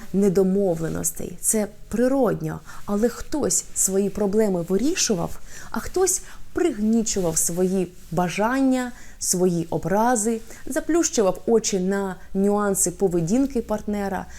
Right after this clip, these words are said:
сподіваючись, що якось потім розберемося,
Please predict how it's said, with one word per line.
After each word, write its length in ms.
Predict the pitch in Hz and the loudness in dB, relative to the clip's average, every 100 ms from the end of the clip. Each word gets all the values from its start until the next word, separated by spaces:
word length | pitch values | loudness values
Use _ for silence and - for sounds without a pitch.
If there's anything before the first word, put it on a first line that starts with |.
| - - | -16 -12
сподіваючись, 720 | - - 240 254 240 208 202 - | -4 2 4 4 4 2 0 2
що 140 | 208 | 4
якось 380 | 202 214 180 - | 4 2 0 -2
потім 440 | - 214 247 214 | 2 2 2 0
розберемося, 800 | 190 165 180 185 175 165 - 165 | 0 0 0 2 0 2 2 0